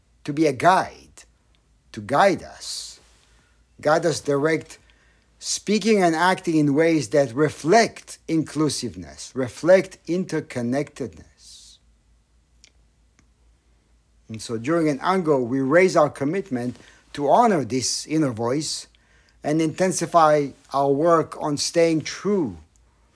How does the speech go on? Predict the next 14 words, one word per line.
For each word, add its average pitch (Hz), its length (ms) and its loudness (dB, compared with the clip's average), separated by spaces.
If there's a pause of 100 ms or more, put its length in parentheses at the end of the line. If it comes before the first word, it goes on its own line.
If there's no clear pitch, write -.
(320)
to 151 100 0
our 143 240 4
unified 127 720 -2
essence. - 840 -20 (2750)
We're 135 100 -2
not 185 200 2
inventing 143 680 -2
anything. 82 520 -18 (1400)
We 127 140 -4
are 120 120 -4
rediscovering 151 1040 -2 (2000)
and 131 180 -4
then 160 200 2
allowing. 139 600 -2